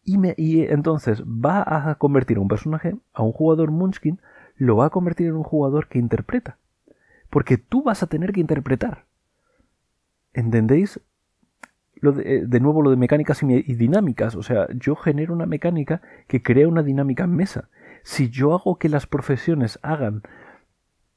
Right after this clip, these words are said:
que tengas que involucrarte más en el rol de tu personaje,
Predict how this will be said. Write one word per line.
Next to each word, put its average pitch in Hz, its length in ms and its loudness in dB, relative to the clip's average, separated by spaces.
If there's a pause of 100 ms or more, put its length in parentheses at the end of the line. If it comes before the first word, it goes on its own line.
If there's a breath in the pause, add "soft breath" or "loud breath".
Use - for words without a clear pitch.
(500)
que 123 100 2
tengas 165 520 0
que 110 300 -2 (420)
involucrarte 123 840 2
más 175 220 -2
en 165 80 2
el 123 100 2
rol 160 140 -2
de 160 100 -4
tu 160 80 -2
personaje, 151 560 -6